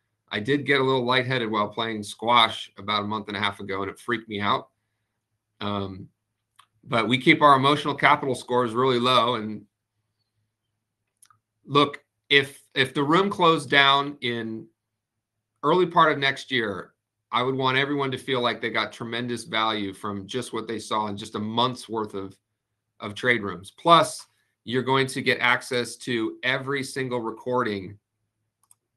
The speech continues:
There's more stuff in here in Discord. There are more sessions in here than you could ever watch.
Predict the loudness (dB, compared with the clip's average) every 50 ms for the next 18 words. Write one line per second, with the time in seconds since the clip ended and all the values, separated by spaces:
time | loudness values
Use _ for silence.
0 | _ _ -2 0 0 0 0 -2 0 2 2 2 0 0 0 0 0 0 0 -4
1 | -6 -4 -2 -2 0 0 0 -2 -4 -4 -4 -4 -6 -6 -8 -8 -6 -2 -2 -2
2 | -2 -2 -6 -10 -16 _ _ _ _ _ _ _ _ _ -6 -4 -4 -2 -2 -2
3 | -2 -2 -4 -2 -2 -2 -2 -2 -4 -6 -8 -8 -10 -12 -10 -6 -4 -2 -2 -2
4 | -2 -4 -6 -6 -6 -6 -4 -4 -2 0 0 -2 -2 -2 -4 -2 0 0 0 0
5 | -2 -6 -18 -20 -20 -20